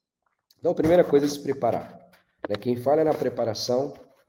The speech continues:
se falha, é, falha, é, é, se prepara pra falhar, né? Então, o primeiro é isso. Segundo, eu preciso trabalhar as perguntas, né? Eu preciso perguntar. O que que significa perguntar?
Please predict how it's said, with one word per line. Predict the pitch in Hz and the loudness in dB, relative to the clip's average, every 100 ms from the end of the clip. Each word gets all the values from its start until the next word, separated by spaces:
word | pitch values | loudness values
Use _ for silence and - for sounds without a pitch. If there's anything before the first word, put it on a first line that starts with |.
| _ | _
se | - - | -14 -14
falha, | - - 117 127 117 | -8 2 2 2 -2
é, | 120 104 | -8 -10
falha, | - 117 131 117 - | -2 2 2 0 -4
é, | 104 - 98 | -10 -4 -4
é, | 92 | -4
se | - | -8
prepara | 101 110 113 107 | -6 -2 2 0
pra | 98 | -2
falhar, | 101 85 78 - _ _ - | -8 -8 -12 -16 _ _ -6
né? | 110 113 - _ _ _ | -6 -6 -20 _ _ _
Então, | - 165 | 6 6
o | |
primeiro | 165 160 165 160 | 6 6 8 8
é | 95 | 6
isso. | - - - | 0 -12 -6
Segundo, | - 180 156 127 92 - - _ | 0 2 2 0 -2 -10 -20 _
eu | - | -10
preciso | 117 135 - 135 139 | -6 -6 -6 -8 -8
trabalhar | 143 139 143 117 113 135 - - - _ _ _ _ - | 0 2 2 4 4 4 -2 -16 -20 _ _ _ _ -2
as | 123 - | -2 -2
perguntas, | - 113 98 147 131 98 - - - _ _ - | -6 -6 -2 -2 -2 -10 -16 -18 -18 _ _ -6
né? | 104 120 | -6 -6
Eu | |
preciso | 117 95 - 107 117 117 - | -14 -16 -10 -8 -8 -10 -6
perguntar. | 151 180 175 123 147 135 - 92 85 - _ _ | 0 0 0 -4 -6 -6 -2 -2 -2 -12 _ _
O | _ | _
que | 131 | -20
que | |
significa | - 156 143 - 123 | -12 -8 -8 -6 -10
perguntar? | - 117 107 101 101 90 87 - | -6 -6 -6 -8 -6 -8 -10 -20